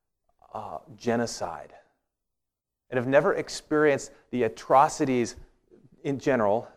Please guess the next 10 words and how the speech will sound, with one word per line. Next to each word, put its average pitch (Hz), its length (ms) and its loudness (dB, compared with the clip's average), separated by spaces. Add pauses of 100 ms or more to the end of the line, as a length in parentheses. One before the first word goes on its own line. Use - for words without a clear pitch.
(320)
that 135 340 2
much 139 480 -2
of 147 120 0
our 143 120 4
world 127 400 2
has 107 200 -16
experienced, 90 760 -18 (720)
we 120 200 -6
don't 160 320 -4 (340)
get 135 280 4